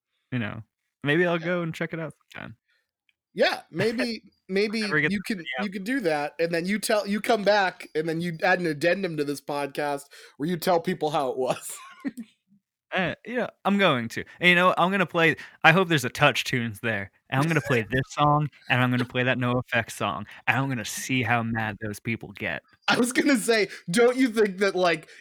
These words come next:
Speaker 2: if you do that, they will kill you? <laughs> Like, they're
Speaker 1: Oh.
Speaker 2: like, "Oh my God, we get it, we're from here."
Speaker 1: Dude, we, uh, we played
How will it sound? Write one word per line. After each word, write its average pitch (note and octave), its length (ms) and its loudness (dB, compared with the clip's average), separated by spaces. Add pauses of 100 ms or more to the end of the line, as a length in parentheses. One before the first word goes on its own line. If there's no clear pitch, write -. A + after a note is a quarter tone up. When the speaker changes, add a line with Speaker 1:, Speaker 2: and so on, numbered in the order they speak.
Speaker 2:
if G#3 240 0
you G#3 160 2
do F#3 220 -2
that, F#3 300 2 (100)
they F#3+ 160 4
will E3 240 4
kill E3+ 340 2
you? F3 460 2
<laughs> A#3 40 -10 (640)
Like, - 140 2 (100)
they're D#4+ 240 2
Speaker 1:
Oh. D4+ 100 4
Speaker 2:
like, C4+ 240 0 (460)
"Oh G3 180 6
my E3+ 180 2
God, E3+ 300 2
we E3 160 -2
get F3+ 360 4
it, G3 120 2
we're D#3+ 140 0
from F#3+ 560 4
here." C3 600 -2
Speaker 1:
Dude, - 480 -4 (200)
we, C#3 220 4
uh, A#2 320 0 (240)
we B2+ 160 -2
played C3 600 0